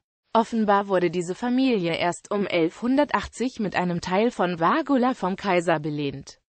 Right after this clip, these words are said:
Ein zeitgleich auftretender Kunemund von Wagula ist nachweislich der Familie der späteren Marschälle von Ebersberg-Eckartsberg zugehörig.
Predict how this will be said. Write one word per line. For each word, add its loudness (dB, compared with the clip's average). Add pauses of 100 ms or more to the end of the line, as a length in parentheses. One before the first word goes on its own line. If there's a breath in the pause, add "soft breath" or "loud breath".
(220)
Ein 2
zeitgleich 0
auftretender -2
Kunemund 0
von -4
Wagula 2
ist -8
nachweislich -2
der -2
Familie 0
der -2
späteren 2
Marschälle 0
von -2
Ebersberg-Eckartsberg -4
zugehörig. 0